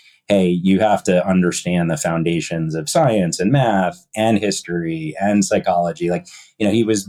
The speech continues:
very, like, I mean, I think it's been referred to as lattice work thinking, but just really a believer in learning as much as you can and learning broadly.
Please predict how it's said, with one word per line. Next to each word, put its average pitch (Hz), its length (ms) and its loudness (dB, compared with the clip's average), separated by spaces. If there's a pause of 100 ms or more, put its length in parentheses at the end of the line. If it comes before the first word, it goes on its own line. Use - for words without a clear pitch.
(120)
very, 120 420 2
like, 92 280 2
I 95 60 -2
mean, 101 120 2
I 98 40 2
think 113 140 2
it's - 80 -6
been 92 100 -2
referred 87 280 -4
to 80 100 -8
as - 100 -10
lattice 107 420 2
work 101 220 -2
thinking, 92 560 -4 (400)
but 87 320 0
just - 340 -2 (420)
really 160 440 4
a 107 60 0
believer 90 720 0
in 87 400 -2
learning 101 420 2
as 80 140 -2
much 87 280 2
as 85 140 -4
you 82 100 -6
can 92 340 -2
and 87 140 -2
learning 82 360 -6
broadly. 117 640 0